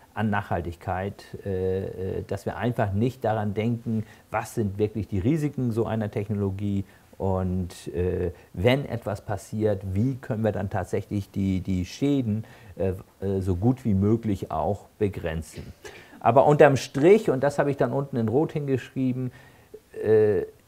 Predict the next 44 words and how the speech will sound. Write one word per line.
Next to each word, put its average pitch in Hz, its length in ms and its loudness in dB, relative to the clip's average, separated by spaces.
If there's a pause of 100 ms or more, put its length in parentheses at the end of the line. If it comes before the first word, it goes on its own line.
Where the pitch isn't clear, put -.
(140)
die 113 140 -2
tief 160 280 -2
hängenden 127 280 0
Früchte 117 320 0
sind 98 180 -4
abgeerntet. 80 560 -4
Wenn 110 160 0
Sie 113 100 0
jetzt 170 220 6
an 156 140 2
die 147 100 0
verbleibenden 139 480 6
Reserven 131 420 2
heran 113 360 0
wollen, 165 180 2
müssen 135 220 0
Sie 120 100 0
entweder 117 300 2
noch 143 260 2
weiter 143 220 6
runter 151 520 2
oder, 165 520 8 (360)
äh, 123 200 6
Sie 117 100 0
müssen 123 300 0
zum 117 180 0
Teil 117 280 0
in 104 120 0
die 98 140 0
Arktis, 156 680 2
Sie 110 80 -2
müssen 110 200 -2
nach 98 160 2
Grönland, 143 500 4
Sie 110 80 -6
müssen 107 180 -2
nach 101 140 0
Alaska. 123 760 4 (320)
Ich 110 140 -4
glaube, 120 260 6
das 117 140 0
kann's 127 260 -4
nicht 107 140 -4
sein, 107 340 -2